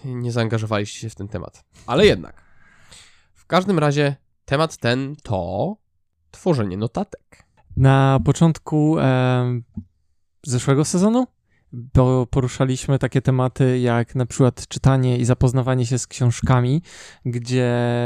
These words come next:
Speaker 2: wspominaliśmy już o kilku rzeczach możliwie dotykających tematu tworzenia notatek, ale pojawiły się właśnie głosy, które były zainteresowane,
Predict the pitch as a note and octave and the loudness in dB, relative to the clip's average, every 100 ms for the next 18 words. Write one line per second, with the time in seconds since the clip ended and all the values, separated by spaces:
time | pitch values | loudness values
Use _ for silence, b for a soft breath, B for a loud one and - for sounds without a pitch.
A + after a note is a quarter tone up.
0 | A#2+ - - - - C3 D3+ A#3+ C4+ - | -4 -10 -18 -16 -4 -2 0 -2 -4 0
1 | C#3 B2+ - - B2+ B2 B2 A#2+ A#2 A#2 | 0 -2 -8 -4 -2 0 0 0 -2 -4
2 | - _ _ _ _ _ _ - D3 C3+ | -6 _ _ _ _ _ _ 2 2 2
3 | - A#2+ B2+ C#3 - A2+ B2 A#2+ A#2+ A#2+ | 0 -2 0 0 -2 -6 -4 -4 -4 -6
4 | B2 B2 A#2+ A#2+ A#2 B B - C3 D#3 | -10 -6 -2 -2 -4 B B -4 2 2
5 | - D3 C3+ B2 B2+ C#3 B2+ A#2+ C3 A#2+ | 4 2 2 0 -2 0 -2 -2 -4 -4
6 | - B2+ B2 A#2+ A#2 A#2 D#3 F3 B B | -4 -4 -2 0 -2 -2 -4 -6 B B
7 | B _ A#2+ C3 D#3 G#3 A#3 A#3+ A#3+ - | B _ 0 2 4 2 2 0 0 2
8 | F#3 E3+ F3+ F3 - C#3+ D3 D#3 B2+ C3 | 2 2 2 2 0 -4 -2 -4 -2 0
9 | C#3+ - C3+ B2+ - - B2 B2+ B2+ A#2+ | 0 0 -2 -2 -6 -6 -2 0 0 -2
10 | B2+ A#2+ B2 - A#2+ B2+ C3 | -4 -2 -4 -4 -4 -2 0